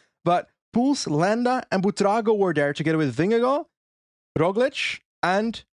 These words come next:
G C Kuss. Still G C Kuss at this point. Will he still be the same at the end of the stage?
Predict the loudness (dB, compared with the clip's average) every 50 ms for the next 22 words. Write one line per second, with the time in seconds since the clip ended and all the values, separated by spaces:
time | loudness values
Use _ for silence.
0 | _ _ _ _ -4 -2 0 0 0 0 0 0 -2 -2 0 0 0 0 0 -2
1 | -6 -8 -10 -12 -16 _ _ _ _ _ _ -6 -2 0 0 0 0 0 -2 0
2 | -2 -2 0 0 0 0 -2 -2 -2 -4 -2 -2 -2 -2 0 0 0 0 0 0
3 | 0 0 -2 0 0 0 0 0 -2 0 0 0 0 -2 -2 -2 -2 0 0 -2
4 | -2 -2 -2 -2 -2 -2 -2 -4 -6 -14